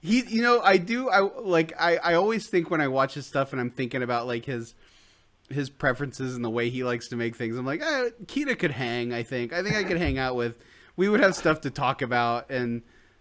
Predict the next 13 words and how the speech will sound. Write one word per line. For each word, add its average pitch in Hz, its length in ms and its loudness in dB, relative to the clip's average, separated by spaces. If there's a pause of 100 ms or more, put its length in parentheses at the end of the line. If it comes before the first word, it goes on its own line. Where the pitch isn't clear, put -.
(140)
uh, 120 260 -2
yeah, 123 240 2
I, 143 120 4
I 170 160 4
appreciate 175 500 2
the 139 80 0
work 123 300 -2
that 127 120 -8
the 117 100 -6
man 113 280 -2
does, 110 280 -4
for - 160 -8
sure. 110 300 -10